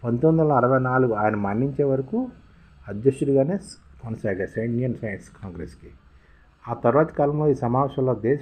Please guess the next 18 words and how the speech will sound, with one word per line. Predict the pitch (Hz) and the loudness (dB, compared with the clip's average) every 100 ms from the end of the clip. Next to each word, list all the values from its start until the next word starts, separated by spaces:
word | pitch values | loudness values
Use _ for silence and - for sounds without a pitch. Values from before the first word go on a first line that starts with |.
| - | -4
ప్రధాన | 123 135 131 | -6 -4 -4
శాస్త్రవేత్తలను | 123 110 - 117 117 113 95 90 98 - | -4 -4 0 0 0 -2 -6 -8 -14 -16
ఉద్దేశించి | 107 95 104 110 92 92 - - - - - - _ - | -10 -6 -4 -4 -8 -10 -14 -18 -20 -20 -20 -20 _ -12
ప్రసంగించే | - 135 131 127 123 | -2 2 2 2 0
సాంప్రదాయం | - 110 107 127 135 | 0 -2 2 2 4
మొదలైంది. | 98 92 90 85 - - - - - - - | 0 -2 -4 -8 -16 -20 -20 -20 -20 -20 -10
చాలా | 107 139 | 0 0
సందర్భాల్లో | 151 147 143 135 | 0 0 0 2
దేశ | 131 117 143 - | 4 4 4 4
ప్రధాని | 127 135 135 | 4 4 6
వేదికపై | 120 120 139 135 143 | 6 6 4 4 4
నుంచి | 131 131 | 4 0
కొన్ని | 123 113 | 0 2
కీలకమైన | 120 117 - 143 139 | 2 2 2 -2 -2
విధాన | 113 101 110 127 | -4 -2 0 0
నిర్ణయాలు | 131 123 117 113 | 0 -2 -4 -4
కూడా | 117 170 | -4 -4
ప్రకటించారు. | 170 92 101 87 - | -4 -6 -6 -8 -12